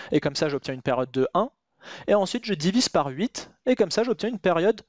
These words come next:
de huit, parce que là, je fais une élongation horizontale par un facteur huit en divisant par huit à l'intérieur de la fonction. Donc, quand je fais fois deux pi sur huit, en fait, ça correspond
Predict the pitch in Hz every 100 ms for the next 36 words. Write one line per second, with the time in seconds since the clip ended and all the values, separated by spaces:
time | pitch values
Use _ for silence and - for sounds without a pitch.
0 | - 196 180 196 - 139 147 170 170 147
1 | 190 196 156 190 196 180 - 190 170 160
2 | 151 139 208 208 156 143 190 - 165 135
3 | 147 - 127 127 127 131 131 127 135 127
4 | 123 127 127 123 - 131 - 123 _ -
5 | - - - 151 151 226 214 202 202 196
6 | - 156 175 180 196 - 156 135 175 -
7 | - - - 139 - 123 - 147 175 160
8 | - 175 165